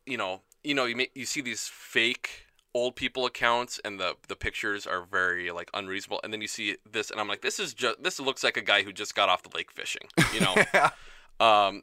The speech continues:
Speaker 1: so then all the comments obviously are just ripping, ripping them apart. That, you know, seven and one. Bet, bet, someone says, "Better team than your team," and someone else says, "You're just here to stir up controversy, right? You can't be serious." And then Steve
Speaker 2: Probably.
Speaker 1: replies to the previous guy and says,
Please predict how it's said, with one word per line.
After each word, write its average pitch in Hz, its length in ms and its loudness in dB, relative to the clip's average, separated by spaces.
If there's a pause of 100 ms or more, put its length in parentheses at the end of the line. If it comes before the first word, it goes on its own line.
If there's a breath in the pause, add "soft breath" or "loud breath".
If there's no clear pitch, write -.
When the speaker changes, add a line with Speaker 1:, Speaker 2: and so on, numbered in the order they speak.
Speaker 1:
so 127 160 -2
then 117 240 -6
all 120 160 8
the 117 80 -2
comments 104 440 -2
obviously 104 420 4
are 95 40 -8
just 95 200 -10
ripping, 95 260 -6 (360)
ripping 107 260 -2
them 95 80 -4
apart. 90 360 -2
That, - 160 -4
you 98 120 -12
know, 87 120 -10 (220)
seven 98 320 0
and 95 100 -8
one. 92 320 0
Bet, 113 180 4 (140)
bet, 135 220 6 (360 soft breath)
someone 190 280 2
says, 123 180 -4
"Better 139 540 6 (100)
team 127 380 -2
than 107 220 -2
your 110 180 -2
team," 87 380 -8 (340 soft breath)
and 107 100 -8
someone 113 180 -2
else 101 120 -4
says, 104 160 -10
"You're 131 100 -4
just 117 220 -8
here 107 140 -2
to 90 160 -6 (120)
stir - 300 -2
up - 80 -8
controversy, 101 640 -6
right? 90 180 -2
You 101 80 -16
can't - 300 -4
be 101 80 -8
serious." 95 440 -4
And 95 100 -12
then 95 80 -10
Steve 104 260 -2
Speaker 2:
Probably. 98 140 -6
Speaker 1:
replies 98 280 0
to 104 80 -16
the 90 80 -18
previous 120 420 -6
guy 92 140 0
and 87 140 -8
says, 90 400 -6